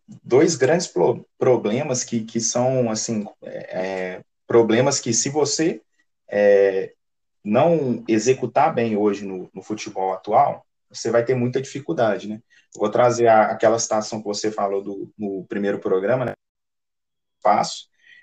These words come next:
que é isso que a gente falou nesse primeiro momento, né? O Cruzeiro não tava fazendo os movimentos no tempo certo, não tava atacando os espaços,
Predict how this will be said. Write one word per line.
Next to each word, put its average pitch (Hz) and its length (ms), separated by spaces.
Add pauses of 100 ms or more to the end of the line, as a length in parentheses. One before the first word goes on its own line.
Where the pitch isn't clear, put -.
(100)
que - 80
é 151 80
isso 135 260
que - 80
a 127 40
gente 120 240
falou 113 280
nesse 107 200
primeiro 113 320
momento, 117 480
né? 139 120
O 131 80
Cruzeiro 120 460
não 151 160
tava 131 300
fazendo 107 360
os 104 80
movimentos 104 680 (340)
no 113 140
tempo 247 300
certo, 143 500
não 156 140
tava 127 220
atacando 117 420
os 107 100
espaços, 107 880